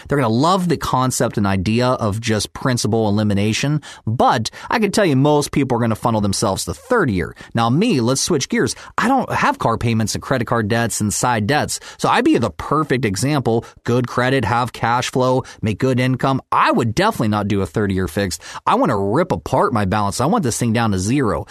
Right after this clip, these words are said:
I'm far from the guy that advertises extension of term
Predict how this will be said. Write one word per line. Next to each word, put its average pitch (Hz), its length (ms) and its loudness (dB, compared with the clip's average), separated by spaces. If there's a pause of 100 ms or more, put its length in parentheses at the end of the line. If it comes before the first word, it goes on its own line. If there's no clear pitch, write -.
(140)
I'm 175 180 2
far 151 440 0
from 131 220 0
the 107 80 0
guy 117 240 2
that 104 120 2
advertises 107 720 0 (240)
extension 127 800 0
of 104 160 -4
term 104 460 -2